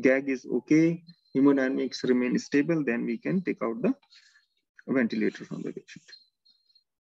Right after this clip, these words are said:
Then comes the spontaneous breathing trials. These trials we usually, uh, perform on each and every intubated patient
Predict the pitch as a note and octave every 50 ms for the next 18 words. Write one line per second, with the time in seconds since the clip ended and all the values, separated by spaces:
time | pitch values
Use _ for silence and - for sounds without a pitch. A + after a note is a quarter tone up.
0 | _ _ _ _ _ _ _ _ _ _ _ _ _ _ _ _ _ _ _ _
1 | _ - C#3+ D3+ E3+ F3+ G3 G#3 G#3 G#3+ G3+ F#3 - - E3+ D3+ C#3+ D3+ D#3 E3+
2 | E3+ D#3+ D3 D3+ C#3+ C#3+ D3 D#3 D#3 - - C#3 B2 B2 D3+ F#3+ A3 - - -
3 | C3+ C#3 E3 F#3 G#3 G3+ - - - - F#3+ F#3 F3 F#3 F#3 F#3 F#3 F#3 F3+ D#3
4 | D#3 D#3 D#3+ E3+ E3 F#3 F#3 F#3+ G3+ G#3 G3+ F#3+ F3+ - C3 B2 _ - - C#3
5 | C3+ - D#3+ D#3 E3 E3 D#3 D#3 D3 D3 D3 E3+ E3+ E3 D3+ D3 D3+ - D#3+ D#3+
6 | D3+ D3+ - - - - B2+ - C#3+ C#3 C#3+ C3+ - C#3+ C#3+ _ C3 B2+ A#2+ -
7 | - E3 F#3+ F#3